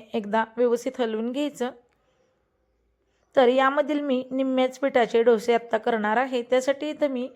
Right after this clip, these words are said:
एका पातेल्यामध्ये जेवढं आपल्याला लागेल तेवढं पीठ काढून घ्यायचं आहे आणि हे प्री-, पीठ, राहिलेलं पीठ तुम्ही फ्रीजमध्ये जर ठेवलं तर अगदी एक ते दोन दिवस छान असं टिकतं. तर इथं मी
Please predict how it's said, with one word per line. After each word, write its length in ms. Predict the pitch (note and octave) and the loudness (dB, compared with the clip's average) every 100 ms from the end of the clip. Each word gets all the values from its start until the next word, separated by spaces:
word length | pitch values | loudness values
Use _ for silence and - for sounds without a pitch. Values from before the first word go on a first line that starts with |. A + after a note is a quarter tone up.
| _ _ _ _ _ _ _ - | _ _ _ _ _ _ _ -2
एका 300 | C4 B3 A#3+ A#3+ _ | 2 2 2 -4 _
पातेल्यामध्ये 760 | B3+ A#3+ A#3 B3 C#4 A3+ A3 - | -2 0 0 0 -2 -2 -2 2
जेवढं 240 | A#3 B3+ C4+ | 4 4 4
आपल्याला 380 | C4 A3+ A3 A#3 - _ _ _ - | 0 0 0 -4 -10 _ _ _ -2
लागेल 360 | B3+ B3+ A3+ A3+ | 0 2 0 2
तेवढं 220 | A#3 A3 | 0 0
पीठ 220 | A3+ A#3 | -4 -4
काढून 400 | - A3 G3+ A3 | 0 0 0 -4
घ्यायचं 300 | A#3+ A#3+ C4+ | -6 -6 -6
आहे 260 | C#4+ B3 C4 - _ _ _ - | -6 -6 -8 -10 _ _ _ -4
आणि 160 | C4+ C#4 | -2 0
हे 120 | D4 | -4
प्री-, 360 | D4 C#4 B3 A3+ - | -4 -4 -4 -8 -6
पीठ, 220 | C4+ A#3+ B3 _ | -2 -2 -6 _
राहिलेलं 380 | A#3+ A#3 A3+ B3 | -6 -2 -2 -2
पीठ 280 | B3+ B3+ A3 | -2 -4 -4
तुम्ही 200 | A#3 A#3 | -4 -4
फ्रीजमध्ये 540 | A#3 C4+ A#3+ C4+ A#3+ | -4 -6 -4 -4 -2
जर 180 | A3+ A#3+ | 2 2
ठेवलं 380 | B3 C#4+ B3+ A3 G#3+ | 2 0 0 -2 -2
तर 80 | A#3+ | -2
अगदी 300 | B3 G#3+ A#3 - _ - - - | -2 -4 -10 -12 _ -20 -6 2
एक 220 | C4 B3+ | 2 2
ते 80 | C4+ | 4
दोन 260 | B3+ B3 | 4 4
दिवस 340 | B3+ A3+ A3+ - | 2 0 0 -2
छान 220 | A#3 A3+ | -2 -2
असं 180 | A#3 A3+ | -2 -6
टिकतं. 400 | - - - A#3 - - _ _ _ _ _ - | -10 -8 -4 -4 -4 -20 _ _ _ _ _ -2
तर 60 | D4 | -2
इथं 260 | D4+ F4 | 0 -2
मी 240 | E4 C#4+ | -2 -8